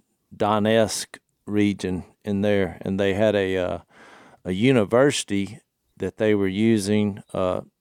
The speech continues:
a couple of the missionaries there because they, it was an English, where you learn to speak English. And so what they would do is they'd have an American come over, and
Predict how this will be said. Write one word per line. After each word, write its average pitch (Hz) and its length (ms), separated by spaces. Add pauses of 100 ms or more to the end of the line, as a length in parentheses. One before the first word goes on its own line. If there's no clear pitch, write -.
(100)
a - 100
couple - 340
of - 20
the 90 60
missionaries 98 640
there 95 360 (1200)
because 104 480
they, 101 480 (380)
it 107 80
was 95 180
an 92 120
English, 123 760 (120)
where 113 160
you 104 160
learn 117 240
to 104 80
speak - 320
English. 151 580
And 98 180
so 104 420 (260)
what 113 160
they 123 140
would 104 160
do 156 160
is 143 140
they'd 120 180
have 127 200
an 107 80
American 123 540
come 110 240
over, 110 420 (920)
and 104 420